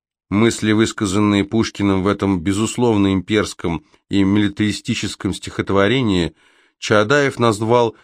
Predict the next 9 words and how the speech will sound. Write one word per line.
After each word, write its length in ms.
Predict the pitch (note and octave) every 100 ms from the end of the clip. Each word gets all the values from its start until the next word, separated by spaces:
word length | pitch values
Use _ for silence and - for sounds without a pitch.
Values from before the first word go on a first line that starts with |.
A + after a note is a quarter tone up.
| _ -
важнейшими 800 | A2 G2+ G2+ C3 B2+ - A2 A2
из 80 | G#2+
прозвучавших 840 | A2+ G2+ G2+ G2+ B2 A#2 - -
в 60 | G2
России 360 | F#2+ - B2+
за 120 | G2+
последние 600 | G#2 G2 - A2 G2+ G#2+
сто 220 | G2+ - G#2+
лет. 320 | G2 C2+